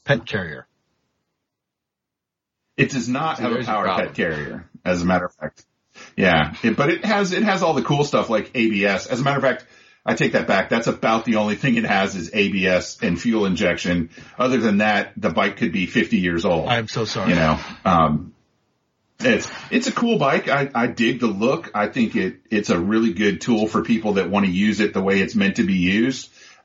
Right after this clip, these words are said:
Speaker 2: I am just not that guy.
Speaker 1: This is cool.
Speaker 2: You know, I have that, that dream of being the off-road rider with tons of skill that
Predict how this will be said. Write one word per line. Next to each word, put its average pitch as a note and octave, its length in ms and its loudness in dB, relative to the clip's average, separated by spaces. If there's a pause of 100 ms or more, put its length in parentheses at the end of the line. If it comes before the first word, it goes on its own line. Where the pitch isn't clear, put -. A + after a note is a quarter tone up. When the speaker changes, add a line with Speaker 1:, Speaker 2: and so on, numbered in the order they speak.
(140)
Speaker 2:
I G#2+ 240 2
am G2+ 300 2
just G2+ 200 -2
not F#2+ 340 2 (140)
that F#2 300 0
guy. E2+ 360 2 (760)
Speaker 1:
This - 160 -14
is A2 140 -20
cool. - 360 -20 (560)
Speaker 2:
You G2 140 0
know, F2 400 2
I G2 120 2
have A2+ 100 2
that, G#2 220 0 (240)
that G#2 180 0
dream A#2+ 520 2
of F#2 160 -4
being G#2 320 0
the F#2+ 120 0
off-road G#2 480 2
rider G2 360 2
with F#2 180 -6
tons G#2+ 300 0
of E2 120 -6
skill F#2+ 460 0
that F2+ 180 -6